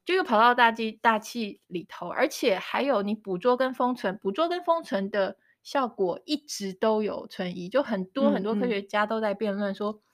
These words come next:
Speaker 2: 是的。
Speaker 1: 捕捉跟封存它不但规模不可能大，效果没有那么好，而且它
Speaker 2: 成本一定也很高。
Speaker 1: 成本也一定很高，然后它封存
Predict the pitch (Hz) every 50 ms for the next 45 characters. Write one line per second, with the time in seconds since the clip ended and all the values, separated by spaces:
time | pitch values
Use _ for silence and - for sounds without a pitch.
0 | _ _ - - - - 226 190 185 175 170 196 202 196 - 277 294 277 277 277
1 | 277 269 - 269 269 269 262 - 233 202 208 220 269 262 247 - 202 196 196 -
2 | 233 226 208 196 190 202 220 214 _ _ _ - 247 254 240 214 196 214 226 226
3 | 247 185 170 185 - 220 208 196 202 - 220 202 190 - 175 156 214 185 202 196
4 | 180 190 220 214 196 196 - - 180 175 - - 220 - - - 226 254 233 190
5 | 180 180 170 190 202 190 175 175 170 151 143 - 156 151 151 160 - 247 262 277
6 | 220 196 185 185 - 226 226 214 175 165 - - 185 180 185 180 185 220 233 233
7 | 233 233 247 240 240 233 - 208 185 180 180